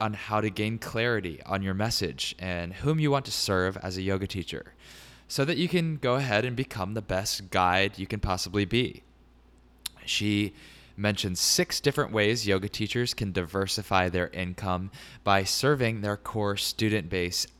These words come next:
outside the studio. And I think that's really key and a message that she's,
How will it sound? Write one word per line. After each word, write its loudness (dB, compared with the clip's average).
outside 2
the -6
studio. -2
And -6
I -4
think -6
that's 0
really 0
key 0
and -4
a -6
message -4
that -4
she's, -2